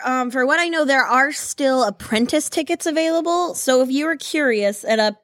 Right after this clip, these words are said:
a one hundred dollar apprentice ticket comes with access to the trading area during,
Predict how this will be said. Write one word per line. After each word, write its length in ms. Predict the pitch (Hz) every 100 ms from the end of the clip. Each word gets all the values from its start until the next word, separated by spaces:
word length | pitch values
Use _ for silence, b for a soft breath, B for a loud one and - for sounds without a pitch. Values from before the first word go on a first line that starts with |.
| -
a 80 |
one 240 | 220 226 277
hundred 260 | 285 277
dollar 400 | 269 254 254 247
apprentice 540 | 226 214 247 247 233 -
ticket 440 | - 190 202 - B B B
comes 240 | - 247 240
with 180 | 240 -
access 520 | 226 240 - 302 302
to 160 | - 254
the 100 | 226
trading 500 | - 254 254 247 202
area 580 | 214 208 202 190 196 220 b _ - 240
during, 580 | 233 233 233 226 220